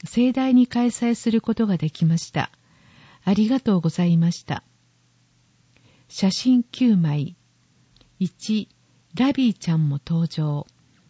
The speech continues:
二、第一部、一階販売コーナー。三、ようやく筆記体験。四、図書館読み語りボランティア。五、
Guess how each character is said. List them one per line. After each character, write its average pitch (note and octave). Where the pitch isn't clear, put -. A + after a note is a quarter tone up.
二、 G#3+
第 A#3+
一 F#3
部、 D3
一 -
階 A#3
販 A#3+
売 A#3
コ G3+
ー E3+
ナ C#3
ー。 -
三、 G3+
よ A#3+
う C4
や B3+
く A#3+
筆 -
記 A#3
体 A3
験。 C#3
四、 F3+
図 G#3
書 C4
館 G3
読 D#3+
み G#3
語 A3+
り G#3
ボ F#3+
ラ G3+
ン F3+
テ -
ィ C#3+
ア。 -
五、 F3+